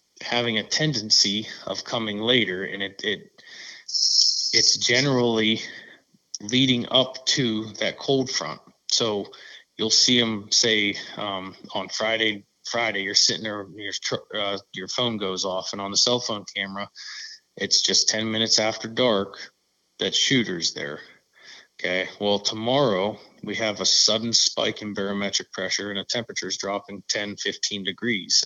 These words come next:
If it's going fifteen or twenty degrees, you better believe that it's gonna be on fire.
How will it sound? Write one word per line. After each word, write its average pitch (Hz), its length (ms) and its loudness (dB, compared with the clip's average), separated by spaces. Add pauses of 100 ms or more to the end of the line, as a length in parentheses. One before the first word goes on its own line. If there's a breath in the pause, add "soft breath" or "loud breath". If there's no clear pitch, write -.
(140)
If 101 160 -8
it's 110 160 0
going 123 340 0
fifteen 127 400 2
or 110 60 -2
twenty 117 320 -2
degrees, 107 460 0
you 107 120 -2
better 104 220 -2
believe 98 300 -2
that 95 120 -8
it's 101 120 -4
gonna 101 180 -8
be 98 80 -10
on 98 160 -6
fire. 98 380 -6